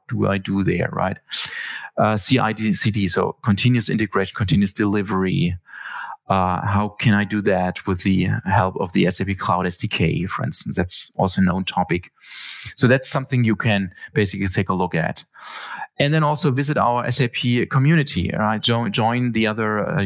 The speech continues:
users of, of, of cap, get in contact with, with us S A P team, so to say, who can help you with one or the other questions,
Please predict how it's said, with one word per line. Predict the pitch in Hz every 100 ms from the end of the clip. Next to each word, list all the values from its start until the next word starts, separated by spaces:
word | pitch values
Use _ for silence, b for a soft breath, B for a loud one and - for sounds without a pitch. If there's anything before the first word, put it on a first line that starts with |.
| 101
users | 120 120 131 113 - -
of, | 104 98 -
of, | 92 - -
of | 101
cap, | - 143 139 - B B B B B
get | 113 107
in | 104
contact | - 110 - 104 98
with, | 104 95 - - 143
with | 90 -
us | - - - - _ _ - - - - _ _ -
S | 104
A | 98
P | - 135
team, | - 143 143
so | 131 127
to | -
say, | 117 - 113 113
who | 107
can | - 104 101 78 - - - - -
help | 95 104 -
you | 107 104 104 98 -
with | 104 98
one | 104 101
or | 95
the | 92
other | 98 95
questions, | - 131 120 - 107 107 - -